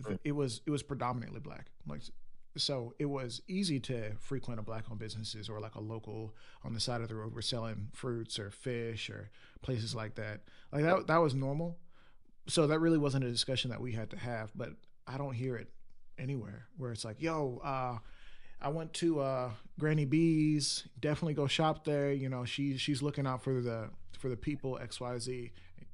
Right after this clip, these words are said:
Speaker 2: Like, just something to kinda indicate that this is somebody you,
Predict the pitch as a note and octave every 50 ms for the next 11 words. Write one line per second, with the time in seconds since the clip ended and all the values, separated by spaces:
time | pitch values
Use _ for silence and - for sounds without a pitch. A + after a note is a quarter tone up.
0 | - - - - - D#3 C#3 B2+ B2 A#2 - - - D3+ C3+ A#2+ - - - -
1 | E3 E3 D3+ D#3+ D3+ C3+ A#2+ - - C3+ B2 A2+ - - C3 B2+ A#2+ - A2+ A#2
2 | A2 A2 - - - - - - - - - - A#2+ A2+ G2+ - - C3 B2+ C3+
3 | B2 - C3 B2 A#2+ A#2+ A2+ A2 G#2+ G#2+ A2 - - - - - - - - -
4 | - - - C3 C3 B2+ B2 B2 B2 B2 B2 A#2+